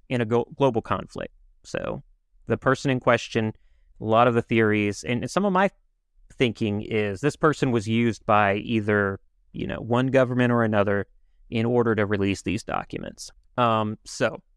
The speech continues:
with that said, first theory, it was Russia. Obviously, everybody's gonna, first, first one is Russia.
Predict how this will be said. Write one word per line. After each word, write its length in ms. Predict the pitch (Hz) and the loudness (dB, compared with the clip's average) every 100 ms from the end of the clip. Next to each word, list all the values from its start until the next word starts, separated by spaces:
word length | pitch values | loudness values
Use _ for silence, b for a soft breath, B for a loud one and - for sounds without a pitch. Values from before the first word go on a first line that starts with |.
| _ _ _ _ _ | _ _ _ _ _
with 100 | 147 | 0
that 160 | 170 180 | 2 2
said, 160 | 92 - _ _ _ _ - - | 0 -4 _ _ _ _ -10 0
first 240 | 170 - | 0 0
theory, 320 | 110 101 110 - | -2 -2 -4 -2
it 120 | 127 | 0
was 180 | 127 113 | 0 0
Russia. 280 | 107 - - | -2 -4 0
Obviously, 540 | 117 - 113 - - | 2 2 -2 -2 -4
everybody's 460 | 110 107 113 117 - | -4 0 0 0 -4
gonna, 320 | 117 95 - - | -6 -6 -10 -6
first, 380 | - 113 - - _ | -2 -2 -4 -14 _
first 300 | 127 117 - | 0 0 0
one 120 | 110 | -2
is 120 | - | -2
Russia. 360 | 110 - - | -6 -8 -8